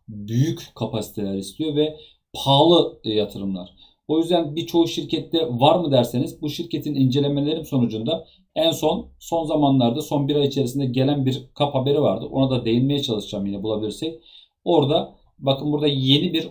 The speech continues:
on renkli işte farklı bir baskı makinesi ile farklı bir, e, şey yapıyor. Burada ambalaj sektörü bayağı ön planda, e, ilerliyor aslında. Japonya'da yapılan törende Bak Ambalaj T P M mükemmellik ödülünü almış arkadaşlar iki bin dokuzda.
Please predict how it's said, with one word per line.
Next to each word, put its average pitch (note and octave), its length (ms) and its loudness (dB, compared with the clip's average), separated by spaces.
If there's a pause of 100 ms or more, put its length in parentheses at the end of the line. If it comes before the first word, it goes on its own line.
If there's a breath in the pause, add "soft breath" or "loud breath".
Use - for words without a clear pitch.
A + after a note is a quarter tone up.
on D#3 260 0
renkli C#3+ 480 2
işte - 240 -6
farklı C#3 380 -2
bir C3+ 180 -2
baskı B2 300 0
makinesi C3 500 0
ile B2+ 420 0
farklı B2+ 440 -6
bir, C3 380 0
e, G#2+ 200 -2
şey A#2+ 180 -2
yapıyor. A2+ 380 -4 (480 soft breath)
Burada E3+ 340 0
ambalaj D3+ 400 4
sektörü E3 540 -2
bayağı D#3+ 380 2
ön C#3 220 2
planda, C3 560 0
e, G#2 280 -2
ilerliyor G2+ 520 -2
aslında. F#2+ 280 -8
Japonya'da D#3+ 600 0
yapılan D3+ 360 2
törende C#3+ 440 2
Bak D#3 160 0
Ambalaj D3 380 2
T C#3 320 0
P D3 180 2
M D#3 140 -2
mükemmellik C#3+ 680 0
ödülünü B2+ 340 2
almış F#2+ 320 -2
arkadaşlar G2 360 -10
iki A2+ 220 -8
bin A2+ 120 -2
dokuzda. A2+ 560 -4